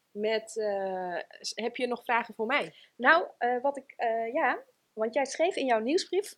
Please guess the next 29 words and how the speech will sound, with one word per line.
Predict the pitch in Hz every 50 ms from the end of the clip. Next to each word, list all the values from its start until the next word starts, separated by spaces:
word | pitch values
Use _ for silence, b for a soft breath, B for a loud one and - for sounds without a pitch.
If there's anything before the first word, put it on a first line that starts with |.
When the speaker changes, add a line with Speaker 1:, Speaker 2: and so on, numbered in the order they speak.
| _
Speaker 2:
waardoor | _ - 240 240 240 247 254 240
ik | 226 226
jou, | 247 226 220 214 202 202
eh, | 202 196 196
leerde | 208 202 196 202
kennen, | - - 254 294 320 - -
schreef | - - - 240 247 240
jij, | 277 269
"Het | - - -
is | 254 254 - - -
belangrijk," | 196 196 202 214 247 302 302 254 226 269 - -
je | 240
zei | - 196 202
het | 208 -
iets | 190 -
anders, | - 170 165 156 151 -
maar, | - -
"het | - -
is | 220 202
belangrijk | 214 220 226 233 247 254 247 240 233
dat | - 214 196
de | -
andere | - 226 247 247 233 220
kinderen | 220 233 240 254 262 247 233
in | 226 220
het | 214 -
gezin | - 190 220 226 220 -
ook | 214 220 220 -
weet | 180 190 214 262 285 262 - b